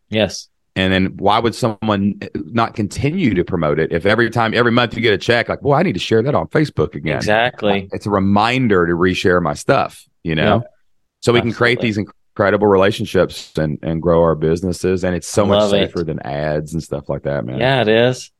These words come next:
Speaker 1: Oh my gosh. I love it. We could go somewhere. I know you got, uh, about twenty-four more minutes, and I got a couple things I'd love
Speaker 2: Sure.
Speaker 1: to ask you privately too. Um, so, but, uh, let's dig into the memberships. I talk to a lot of people. I'm,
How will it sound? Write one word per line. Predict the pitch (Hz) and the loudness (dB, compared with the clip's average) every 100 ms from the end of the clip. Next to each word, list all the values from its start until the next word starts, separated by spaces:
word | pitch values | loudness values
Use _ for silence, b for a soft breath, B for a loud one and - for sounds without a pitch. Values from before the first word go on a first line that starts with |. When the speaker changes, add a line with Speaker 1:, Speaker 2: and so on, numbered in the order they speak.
| - | -8
Speaker 1:
Oh | 117 | -2
my | 107 90 | 0 0
gosh. | 95 95 90 - | -2 -2 -6 -8
I | 101 | -2
love | 101 110 113 | 2 4 4
it. | 95 - - b b | 0 -6 -20 b b
We | 170 | 0
could | 170 | 2
go | 139 | 2
somewhere. | 131 147 123 107 | 2 2 2 2
I | |
know | 120 | 2
you | 127 117 | 0 2
got, | 120 113 117 | 2 2 0
uh, | |
about | 107 104 104 - | 2 4 2 0
twenty-four | 120 117 120 110 | -4 -4 0 2
more | 104 | 4
minutes, | 107 110 98 | 4 2 0
and | 101 | 0
I | |
got | 107 | 2
a | 95 | 0
couple | - 95 | 0 -2
things | 104 98 | 0 0
I'd | 95 | 2
love | 98 | 2
Speaker 2:
Sure. | 120 | 2
Speaker 1:
to | 95 | 2
ask | 104 | 0
you | 101 | -4
privately | 101 120 107 95 90 | 2 2 2 0 0
too. | 127 95 B B B | 2 2 B B B
Um, | 107 98 | 2 2
so, | 90 113 98 95 - | 2 2 2 2 -4
but, | 120 95 | -4 -4
uh, | - - - _ | -6 -18 -20 _
let's | 117 - | -6 0
dig | 156 170 | 2 4
into | 131 | 2
the | 110 | 4
memberships. | 113 113 104 - 87 - - B B - | 2 2 0 0 -2 -4 -16 B B -12
I | - 123 | -2 0
talk | 135 156 143 | 2 0 4
to | |
a | 123 | 4
lot | 120 | 4
of | 117 | 4
people. | 120 - 110 - | 2 2 0 0
I'm, | 117 135 131 123 | 0 0 0 -2